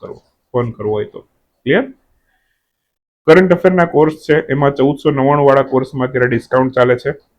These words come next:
તમને એચ આર કે ફિફ્ટી નામનું કૂપન દેખાશે અંદર કોર્સમાં. કૂપન ઉપર તમારે કાંઈ નથી કરવાનું, ખાલી ક્લિક કરવાનું છે. શું કરવાનું છે? ક્લિક કરશો એટલે આ ચૌદસો નવ્વાણું ના તમારે કેટલા થઈ જશે? સાતસો ને પંચાવન રૂપિયા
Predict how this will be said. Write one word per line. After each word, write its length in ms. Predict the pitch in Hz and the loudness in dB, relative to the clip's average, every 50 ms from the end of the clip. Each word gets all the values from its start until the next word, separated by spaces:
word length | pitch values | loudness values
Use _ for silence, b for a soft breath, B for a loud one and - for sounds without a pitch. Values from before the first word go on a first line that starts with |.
| _ _ _ | _ _ _
તમને 340 | - 123 131 131 139 139 139 - | -2 -2 0 0 -2 -2 -2 -2
એચ 200 | 123 127 127 147 | -2 0 2 2
આર 120 | 143 143 | 2 2
કે 140 | 143 - 254 | 2 -2 -6
ફિફ્ટી 380 | - - 135 131 - - 143 135 | -6 -4 -6 -6 -6 -4 -4 -4
નામનું 360 | 131 120 110 113 117 123 120 | -4 -4 -6 -6 -6 -8 -6
કૂપન 380 | - 127 127 - 123 120 127 | -8 -10 -4 -2 -2 -2 -2
દેખાશે 400 | 120 113 107 - 120 107 - - | -2 -4 -4 -4 -6 -6 -6 -8
અંદર 220 | 107 104 104 104 - | -10 -8 -8 -10 -10
કોર્સમાં. 480 | - - 110 104 - - _ - 190 - _ _ - _ _ _ _ _ _ _ _ _ _ _ _ _ - 123 | -10 -10 -10 -10 -10 -14 _ -20 -20 -20 _ _ -20 _ _ _ _ _ _ _ _ _ _ _ _ _ -6 -2
કૂપન 300 | 127 147 151 - 165 160 | 0 0 4 4 4 4
ઉપર 220 | 160 156 151 151 151 | 4 4 2 2 2
તમારે 300 | 147 147 143 139 139 139 | 2 2 2 2 2 2
કાંઈ 200 | 135 151 147 151 | 2 2 0 0
નથી 220 | 147 143 135 - | 0 -4 -6 -2
કરવાનું, 300 | - 131 131 131 127 123 | 0 0 2 0 0 -4
ખાલી 200 | - - 131 139 | -4 -4 -4 -4
ક્લિક 340 | 135 - 131 127 131 - - | 0 0 0 0 0 -2 -4
કરવાનું 360 | 107 104 107 107 107 110 107 | -2 0 0 0 -2 -4 -8
છે. 100 | - 117 | -12 -14
શું 180 | 117 - 147 135 | -14 -14 -8 -6
કરવાનું 300 | 147 135 131 131 131 135 | -4 -2 -2 -4 -6 -8
છે? 100 | - 131 | -12 -14
ક્લિક 280 | 127 - 143 143 - | -14 -12 -14 -14 -4
કરશો 300 | - 160 160 165 - 151 | -2 -2 -2 0 -2 -4
એટલે 180 | 139 143 139 135 | -2 0 2 2
આ 80 | 135 | 2
ચૌદસો 580 | 131 131 - _ - 135 143 151 151 - - 151 | 2 0 -6 _ -4 -2 -2 -2 -2 -2 -2 -2
નવ્વાણું 380 | 143 139 135 135 131 131 131 131 | -2 0 0 0 0 0 0 0
ના 100 | 131 131 | -2 -2
તમારે 280 | 131 127 135 127 131 | -4 -6 -6 -6 -6
કેટલા 220 | 131 139 151 143 135 | -8 -6 -6 -4 -4
થઈ 140 | 135 135 | -2 -4
જશે? 260 | 120 117 113 110 - 143 | -4 -4 -6 -8 -10 -8
સાતસો 400 | - - 117 110 - _ 139 139 | -6 -6 -6 -6 -6 _ -10 -8
ને 80 | 135 | -8
પંચાવન 420 | 127 135 120 117 113 120 113 113 107 | -6 -8 -8 -6 -2 -2 -2 -2 -4
રૂપિયા 280 | 107 92 - 123 139 | -8 -8 -4 -2 -2